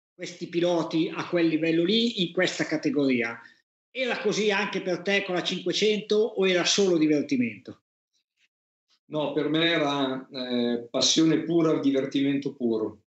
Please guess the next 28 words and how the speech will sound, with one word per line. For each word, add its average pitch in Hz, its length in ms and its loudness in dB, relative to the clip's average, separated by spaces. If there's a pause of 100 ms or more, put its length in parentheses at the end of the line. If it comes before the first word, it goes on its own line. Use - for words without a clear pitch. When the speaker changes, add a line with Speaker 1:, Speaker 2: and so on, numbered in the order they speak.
(420)
Speaker 2:
perché, 147 920 -2 (140)
eh, 127 440 -2
la 131 300 0
cosa 175 400 2
che 135 180 -2
più 170 180 -2
mi 143 120 2
è 139 40 0
mancata 131 580 0
dopo 127 720 -2 (120)
era 123 220 -6
proprio 139 320 -2
quel 127 300 -2
tipo 160 320 0
di 127 160 -2
tensione 143 580 2
che 139 120 0
andava 127 240 2
aumentando 127 1000 2 (400)
nei 123 140 -4
giorni 135 320 2
precedenti 131 580 2
la 123 120 0
partenza, 139 840 0
que-, 120 120 -4
nei 120 160 2
giorni 123 420 2
poi, 123 540 2